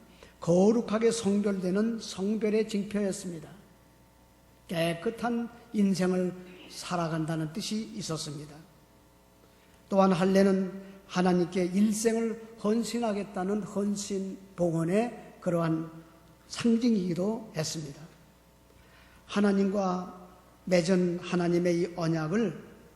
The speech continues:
내 언약이라고 말씀하시면서, 또한 영원한 언약이라고 말씀하시면서, "영원히 영원토록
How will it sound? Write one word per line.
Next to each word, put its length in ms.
내 360
언약이라고 880
말씀하시면서, 1120
또한 320
영원한 640
언약이라고 640
말씀하시면서, 1040
"영원히 840
영원토록 920